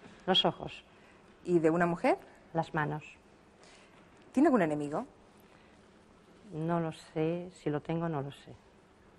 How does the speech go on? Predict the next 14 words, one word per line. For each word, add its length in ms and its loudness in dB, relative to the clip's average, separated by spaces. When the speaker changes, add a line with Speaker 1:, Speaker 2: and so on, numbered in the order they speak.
Speaker 2:
¿Con 120 0
quién 120 0
pasaría 360 -2
usted 220 -8
una 120 -4
noche? 400 -10
Speaker 1:
¿Con 120 -4
quién 160 -4
las 160 -4
he 60 -8
pasado 340 -2
todas? 340 -10
Con 160 -6
Bernabé. 440 -4